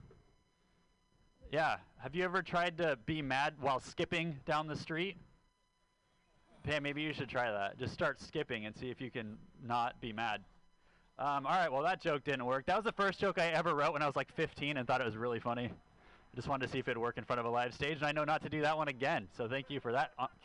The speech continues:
uh, confirmation. Uh, going into it, though, I started going to therapy recently. Anybody else?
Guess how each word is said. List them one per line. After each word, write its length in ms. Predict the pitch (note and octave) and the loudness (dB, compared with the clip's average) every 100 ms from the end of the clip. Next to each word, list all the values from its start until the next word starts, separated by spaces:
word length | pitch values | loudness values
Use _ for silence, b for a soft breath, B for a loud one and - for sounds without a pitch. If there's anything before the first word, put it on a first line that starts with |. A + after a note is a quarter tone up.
| - | -8
uh, 180 | C3+ B2+ | -4 -4
confirmation. 680 | C3+ B2 G#2+ A2+ - C3 - b b b b b b b - | -2 -2 -2 -6 -4 -6 -10 b b b b b b b -4
Uh, 400 | C3 D3+ C#3 B2 A2+ - | 2 4 4 4 0 -6
going 260 | - G#3+ B3 | 2 4 4
into 280 | G#3 G#3 A#3 | 2 2 0
it, 100 | F#3+ | 2
though, 140 | F3 | 2
I 60 | D#3+ | 2
started 280 | E3+ A#3 A3+ | 2 0 2
going 180 | G#3+ G#3+ | 2 2
to 60 | |
therapy 460 | - D#3+ F3 G3+ A3 | 2 2 2 0 -2
recently. 600 | A3 A3+ A#3+ G#3+ A3 A3+ | -2 -2 -2 -2 -2 -2
Anybody 400 | F#3+ F#3+ G3+ G3 | -2 -2 0 2
else? 480 | F#3+ A3+ A#3 - | 2 0 -2 -16